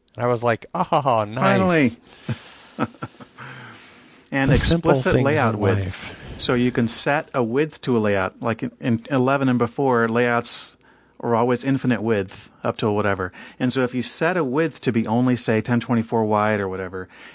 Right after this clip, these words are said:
Speaker 2: anything that you put off to the right of it in layout mode is invisible when the user's in browse mode, but still functions as though it were on the layout. So you can put developer
Speaker 1: Yes.
Speaker 2: fields. Love that.
Speaker 1: Yes.
Speaker 2: Love
Speaker 1: I
Speaker 2: that.
Speaker 1: w-, I was, uh, chatting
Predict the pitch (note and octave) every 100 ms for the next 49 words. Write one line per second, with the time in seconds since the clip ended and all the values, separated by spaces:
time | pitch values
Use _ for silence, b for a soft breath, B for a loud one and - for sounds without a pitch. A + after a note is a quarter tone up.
0 | B D3+ G3 G#3 G3+ G3 D3+ C3 D#3 B2+
1 | C3 - B2 A#2 A#2 B2 A#2+ A#2 G#2 G#2+
2 | C3+ A2+ G#2 F#2+ F#2 G#2 b b b b
3 | _ - A#2+ A2+ A2 B2+ A#2 B2 D#3 D3
4 | A#2+ A2 A2 A2 G#2+ A#2 A#2+ G#2+ G#2 A2
5 | A#2 A#2 G2+ F#2 F2+ B B B C3+ -
6 | - D#3 B2 - D3+ D#3+ - B2 A2+ A#2
7 | G#2+ A#2 A#2+ A#2 A#2 A2+ G#2+ A2+ G2+ F#2+
8 | - A2+ G2+ A2+ A#2+ B2 A2+ C3 C3+ A2+
9 | A2+ G2 F2+ - - - F3 G#3+ A#3+ C3+
10 | G2+ E2 E2+ - A#2 A2+ B2+ D3+ C#3 -
11 | - A#2 A#2 A#2 A#2 A#2+ A#2+ A#2+ B2 -
12 | - A#2 A2 - C3+ C3 B2+ A2+